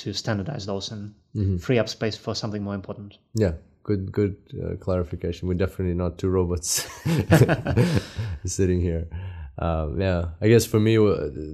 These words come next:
Speaker 2: proceduralizing helps not forget com-, uh, elements.
Speaker 1: Hmm.
Speaker 2: Like, for instance, my packing list for travel is proceduralized because I know that I need, uh,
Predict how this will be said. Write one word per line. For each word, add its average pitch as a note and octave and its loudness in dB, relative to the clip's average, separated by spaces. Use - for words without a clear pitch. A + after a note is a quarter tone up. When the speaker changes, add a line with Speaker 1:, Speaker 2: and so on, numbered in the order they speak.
Speaker 2:
proceduralizing F#2+ 2
helps F2+ 0
not G2+ 2
forget F#2+ 0
com-, F#2 -2
uh, F2 -4
elements. F2+ -2
Speaker 1:
Hmm. - 2
Speaker 2:
Like, A#2 2
for F#2+ 2
instance, F#2 0
my E2+ 2
packing F#2+ 2
list G#2+ -2
for F2+ -2
travel G2+ 2
is F2 0
proceduralized G2 -2
because E2+ -2
I F2+ 2
know F#2 2
that F2 2
I F2 2
need, E2+ -2
uh, E2 -2